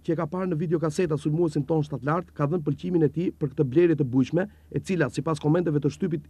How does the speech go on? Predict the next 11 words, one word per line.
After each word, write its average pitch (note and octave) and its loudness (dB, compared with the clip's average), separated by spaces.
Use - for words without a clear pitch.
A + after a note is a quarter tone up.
italian, D#3 2
ka, F3 0
e, C3+ 0
shifrën F3+ 0
e C#3 4
dy B2+ -4
pikë D#3+ -8
pesë E3 2
miliard C#3+ 4
liretave. C#3 6
Kështu, G#3 0